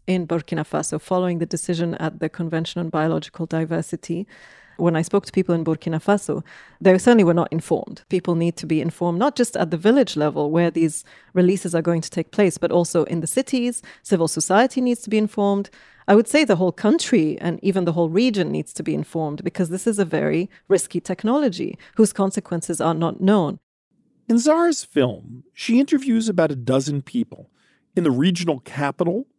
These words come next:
Speaker 2: where Target Malaria's lab is located, and in small communities where Target Malaria someday hopes to test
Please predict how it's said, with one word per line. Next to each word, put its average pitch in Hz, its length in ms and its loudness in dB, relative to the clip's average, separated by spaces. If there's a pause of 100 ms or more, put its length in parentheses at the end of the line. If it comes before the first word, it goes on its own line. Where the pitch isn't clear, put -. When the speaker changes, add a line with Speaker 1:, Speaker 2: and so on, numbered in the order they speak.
Speaker 2:
where - 140 0
Target 123 340 0
Malaria's 110 520 -2
lab 143 340 -4
is 113 140 -6
located, 104 580 -10 (480)
and 285 120 2
in 277 80 -2
small 269 380 2
communities 214 840 -2 (340)
where 175 140 2
Target 170 360 2
Malaria 147 480 4
someday 147 560 0
hopes 131 300 -2
to 143 120 -8
test - 560 -4